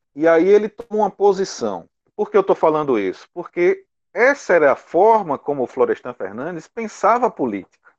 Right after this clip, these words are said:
Ele pensava a política em termos da contribuição como cientista social que ele poderia dar naquele momento.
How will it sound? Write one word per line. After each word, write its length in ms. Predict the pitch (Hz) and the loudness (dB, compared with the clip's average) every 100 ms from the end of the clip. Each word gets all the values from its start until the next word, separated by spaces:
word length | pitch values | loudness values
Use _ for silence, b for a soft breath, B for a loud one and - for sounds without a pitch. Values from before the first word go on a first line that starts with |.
| _ _ | _ _
Ele 160 | 147 185 | -2 -2
pensava 720 | 190 165 - 190 240 165 131 | -2 -4 0 2 2 -2 -6
a 140 | 123 117 | -8 -8
política 800 | 123 107 104 165 _ - 254 _ _ _ _ | -6 -6 -4 -6 _ -10 -10 _ _ _ _
em 80 | 170 | -18
termos 440 | 160 196 247 226 156 | -8 2 2 2 0
da 160 | 170 - _ | -2 -2 _
contribuição 1120 | - 294 339 226 160 151 135 - - 123 127 180 _ | -8 -6 -6 -6 0 0 0 -8 -6 -4 -4 -6 _
como 260 | 240 269 254 | -4 -4 -6
cientista 600 | - 165 - 190 - 156 | -8 -12 -10 -14 -8 -6
social 420 | 143 - 127 147 | -6 -4 -2 -2
que 100 | 165 | -4
ele 100 | 165 | -8
poderia 460 | 175 156 147 170 | -8 -4 -2 0
dar 160 | 147 147 | -2 -4
naquele 320 | 160 - 165 | -6 -8 -8
momento. 580 | 170 202 151 127 104 | -2 -2 -2 -4 -6